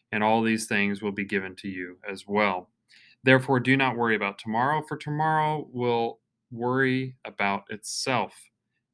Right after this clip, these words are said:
Each day has enough trouble of its own. Matthew six twenty-five through thirty-four. So most of us are familiar with those two passages, um,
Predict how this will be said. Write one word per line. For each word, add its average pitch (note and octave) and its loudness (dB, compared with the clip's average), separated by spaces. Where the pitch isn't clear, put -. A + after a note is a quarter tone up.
Each C3 0
day F#2 -2
has G2+ -6
enough G2 -4
trouble F2+ -8
of F2+ -14
its F#2+ -12
own. F#2+ -6
Matthew G#2 -2
six - -4
twenty-five G2+ -6
through F#2+ -8
thirty-four. G2 -10
So C#3 2
most F#3 2
of E3 2
us D3+ 0
are C3 -4
familiar A2+ 2
with G#2 -2
those A2 -2
two A2 0
passages, G2+ -4
um, F#2+ -8